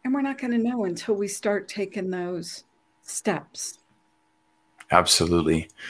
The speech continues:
Speaker 2: Ah, well said. It's, it's one of those things that just, I, you make me wanna start a mer-, uh, like, a meditation session.
Speaker 1: Mm.
Speaker 2: <laughs> But, but I also wanna reward everybody who's listening in with just continued abundance. So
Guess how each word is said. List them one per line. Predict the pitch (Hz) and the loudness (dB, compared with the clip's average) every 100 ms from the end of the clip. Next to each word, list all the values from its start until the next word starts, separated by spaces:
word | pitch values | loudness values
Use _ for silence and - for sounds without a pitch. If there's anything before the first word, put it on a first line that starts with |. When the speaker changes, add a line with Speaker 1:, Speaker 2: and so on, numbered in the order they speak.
| - - - - - - _ - | -12 -12 -14 -16 -20 -20 _ 6
Speaker 2:
Ah, | 85 80 - - - - | 6 6 0 -6 -12 2
well | 92 110 | 8 8
said. | - 87 85 82 - - - | 8 0 -2 -4 -12 -18 -14
It's, | - 87 - - | -10 -4 -4 -4
it's | - | -6
one | - 120 | 2 4
of | |
those | 117 101 | 4 2
things | - 98 90 | 0 -2 -4
that | 87 | -6
just, | 87 - | -4 -2
I, | 87 98 | 4 4
you | 104 101 107 | 2 -2 0
make | 131 139 | -2 0
me | 107 | 0
wanna | 104 92 | 2 0
start | - 90 87 87 - | -2 2 2 0 -4
a | 87 | -6
mer-, | 85 85 82 87 | -2 -2 -4 -2
uh, | 85 | -4
like, | 82 | -4
a | 85 | -8
meditation | 85 82 82 80 - 87 | -6 -6 -4 -4 -4 -6
session. | - 92 82 117 120 - _ 123 - - | -6 -6 -6 -8 -10 -14 _ -8 -8 2
Speaker 1:
Mm. | 190 208 208 175 - 135 120 | 6 8 6 6 4 4 6
Speaker 2:
<laughs> | |
But, | 143 139 | 4 6
but | 143 | 8
I | 131 | 8
also | 123 - 127 | 8 2 6
wanna | 156 131 | 8 8
reward | 110 95 104 107 | 4 4 4 4
everybody | 104 92 104 104 | 2 2 0 2
who's | 101 | -2
listening | 107 123 117 104 101 | -4 -4 -4 -4 -2
in | 110 131 - - - | -4 -4 -6 -8 -4
with | - 110 | 0 4
just | 110 104 | 2 2
continued | 104 98 104 104 | -2 0 0 2
abundance. | 95 90 92 85 69 - | 2 0 -2 -4 -6 -2
So | - 110 95 | 6 8 6